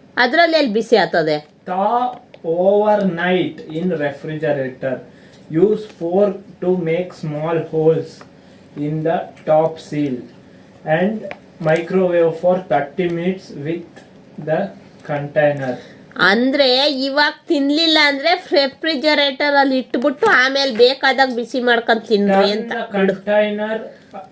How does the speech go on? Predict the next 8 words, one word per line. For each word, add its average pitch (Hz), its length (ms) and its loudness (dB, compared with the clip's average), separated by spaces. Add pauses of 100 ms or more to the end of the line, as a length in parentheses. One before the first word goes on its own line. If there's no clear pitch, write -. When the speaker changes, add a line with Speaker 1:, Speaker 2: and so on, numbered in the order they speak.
(160)
Speaker 2:
upside - 680 -2
down 175 300 -8 (400)
and 202 160 -8 (300)
microwave 180 680 -2 (120)
for 160 160 -4 (640)
another 165 460 -6
three 147 220 -8
minutes. 147 280 -10